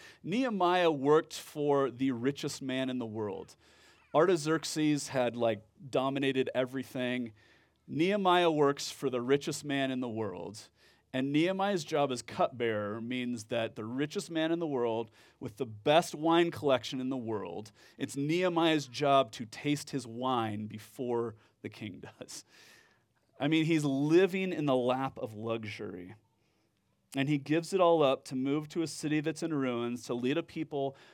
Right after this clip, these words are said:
to rebuild a wall while being attacked and undermined, while having to deal with internal conflict,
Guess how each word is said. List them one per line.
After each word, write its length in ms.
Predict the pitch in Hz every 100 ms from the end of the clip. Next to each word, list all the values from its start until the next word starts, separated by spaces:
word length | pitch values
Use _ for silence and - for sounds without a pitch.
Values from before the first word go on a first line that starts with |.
| _
to 160 | -
rebuild 560 | 123 123 143 160 165 170
a 60 | 156
wall 640 | 131 127 127 131 131 123 - _ -
while 240 | 131 123
being 180 | 127 123
attacked 720 | 113 - - 160 160 151 -
and 120 | 120
undermined, 720 | - 151 143 143 139 143 135
while 120 | 127
having 340 | - 143 156 156
to 120 | 151
deal 340 | 135 143 147
with 240 | 139 123 - - - _
internal 580 | - 147 165 156 160 156
conflict, 1000 | 147 - 147 147 - 147 139 135 - -